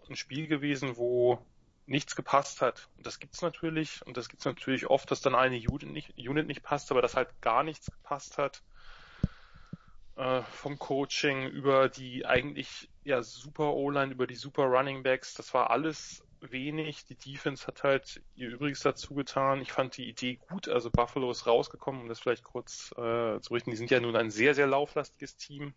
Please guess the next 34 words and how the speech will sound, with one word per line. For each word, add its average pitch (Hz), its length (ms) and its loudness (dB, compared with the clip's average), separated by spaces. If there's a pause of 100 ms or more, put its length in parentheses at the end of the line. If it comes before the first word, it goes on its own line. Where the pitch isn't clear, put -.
und 113 180 -14
sind 123 240 -6
halt 120 180 2
rausgekommen 131 600 0
gegen 120 260 -8
eine 107 460 2 (580)
löchrige 151 420 2
Secondary 147 920 0 (160)
von 127 180 -4
Ball 123 200 4
State 127 460 0
und 120 100 -4
haben 127 80 -6
halt 131 120 0
gesagt, 131 140 -2
okay, 160 260 -6
wir, 110 260 2
wir 123 140 2
attackieren 139 320 -4
die 143 40 -4
erstmal 135 200 -6
mit 123 100 -12
dem - 40 -16
Pass, 170 200 -2
mit - 160 -14
Play-Action, 120 500 0
fand 117 160 -8
ich 107 80 -10
sehr 110 140 -4
gut. 165 240 -12 (840)
Hat 139 160 4
auch 123 80 0
Früchte - 300 -12
getragen. 180 500 -8